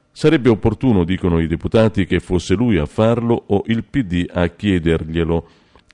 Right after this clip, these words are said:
in un improbabile e residuale rigurgito di orgoglio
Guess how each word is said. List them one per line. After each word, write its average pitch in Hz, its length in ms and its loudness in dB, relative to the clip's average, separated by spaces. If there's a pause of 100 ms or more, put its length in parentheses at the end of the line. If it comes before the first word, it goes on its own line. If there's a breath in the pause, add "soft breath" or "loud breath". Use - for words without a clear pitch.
(120)
in 117 100 4
un 123 180 6
improbabile 98 840 0
e 90 240 -2
residuale 87 640 0
rigurgito 87 680 -2
di 87 100 0
orgoglio 92 680 0